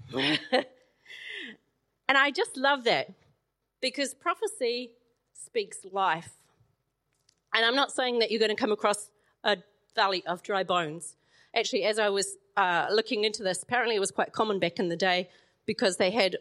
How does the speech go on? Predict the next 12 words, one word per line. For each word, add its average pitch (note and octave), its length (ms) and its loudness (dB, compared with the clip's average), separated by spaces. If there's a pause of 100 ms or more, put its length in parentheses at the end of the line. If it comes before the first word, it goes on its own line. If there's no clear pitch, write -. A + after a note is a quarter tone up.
all G#3+ 140 2
these G3 160 0
battles F3 580 0
and F#3+ 160 -2
no F#3+ 100 0
one F#3+ 200 0
buried G3+ 500 -2 (240)
all G3 100 -2
the F3+ 80 -2
dead F3 280 -8
people. E3+ 340 -6
So F#3 240 -2